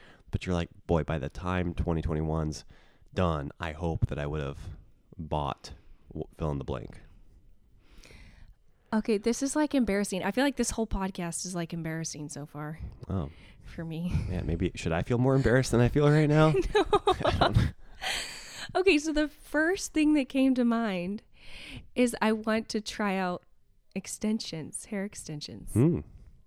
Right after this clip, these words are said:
Speaker 1: Okay.
Speaker 2: So
Speaker 1: That's
Speaker 2: it,
Speaker 1: good.
Speaker 2: isn't that, like, it's such a vanity purchase, though, you know?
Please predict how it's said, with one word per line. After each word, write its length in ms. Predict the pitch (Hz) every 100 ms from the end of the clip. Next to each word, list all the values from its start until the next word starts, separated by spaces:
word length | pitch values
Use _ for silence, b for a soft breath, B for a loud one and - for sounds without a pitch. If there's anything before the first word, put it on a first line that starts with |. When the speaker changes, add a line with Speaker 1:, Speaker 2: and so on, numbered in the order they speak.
| _ _ -
Speaker 1:
Okay. 500 | 95 - 110 202 127 - - -
Speaker 2:
So 80 |
Speaker 1:
That's 200 | 330 302
Speaker 2:
it, 60 | 294
Speaker 1:
good. 80 | -
Speaker 2:
isn't 260 | 359 392 370
that, 160 | 339
like, 200 | 320 294 -
it's 180 | 311
such 180 | 349 339
a 80 | 330
vanity 480 | 247 277 285 294 269
purchase, 540 | - 277 285 269 254 -
though, 200 | 214 196
you 220 | 208 220
know? 280 | 214 202 233